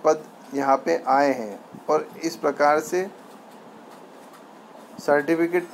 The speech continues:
महत्वपूर्ण निर्देश, केवल online आवेदन स्वीकार किए जाएंगे, किसी अन्य स्रोतों के माध्यम से प्राप्त आवेदन मान्य नहीं होंगे। और इस प्रकार से ये जो पद हैं वो निकले हैं community हेल्थ officer के।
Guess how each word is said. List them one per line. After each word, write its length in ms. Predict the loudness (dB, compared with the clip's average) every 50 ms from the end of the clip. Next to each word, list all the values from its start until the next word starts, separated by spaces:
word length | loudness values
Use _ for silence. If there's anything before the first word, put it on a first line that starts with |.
| -18 -16 -10
महत्वपूर्ण 560 | -4 0 0 0 0 0 -2 0 0 0 0
निर्देश, 280 | 0 -2 -4 -4 -6 -4
केवल 360 | -2 0 2 2 4 2 2
online 540 | 0 0 0 0 2 2 2 2 4 4 4
आवेदन 360 | 2 2 2 0 -2 -4 -4
स्वीकार 340 | -6 -6 -2 0 2 2 2
किए 220 | 0 -2 -2 0
जाएंगे, 340 | 2 2 0 0 -2 -4 -6
किसी 300 | -8 -10 -10 -4 -2 0
अन्य 280 | 0 0 -2 -2 -4 -4
स्रोतों 440 | -6 -4 -2 -2 0 0 -2 -4
के 160 | -2 -4 -4 0
माध्यम 380 | 0 0 0 0 -4 -6 -4
से 120 | -4 -2 2
प्राप्त 280 | 2 2 4 4 4
आवेदन 340 | 2 4 2 -2 -6 -6 -4
मान्य 280 | -2 0 0 0 -2 -4
नहीं 240 | -4 -4 -2 -2
होंगे। 340 | -2 -2 -2 -4 -6 -8 -10 -12 -16 -20 -20 -20 -20 -20 -20 -20 -20 -20 -20 -20 -20 -20 -20 -20 -14 -6 -2
और 160 | -2 -2 -2
इस 120 | -4 -6
प्रकार 400 | -4 -2 0 2 4 4 4 4
से 240 | 2 2 2 2 2
ये 120 | 2 2 0
जो 120 | 0 -2
पद 260 | 0 0 0 2 2
हैं 180 | 0 0 0 0
वो 160 | 2 2 0
निकले 340 | 0 -2 -4 -4 -2 0 0
हैं 380 | 0 0 -2 -2 -2 -4 -8 -14 -20 -20 -20 -20 -20 -20 -20 -20 -20 -20 -20 -20 -20 -6 -2
community 520 | -2 0 0 0 -2 -2 -2 -2 0 0 0
हेल्थ 440 | 0 -2 -2 2 2 2 2 4 2
officer 420 | 2 2 0 -6 -4 -2 -2 -2
के। 240 | -2 -2 -6 -6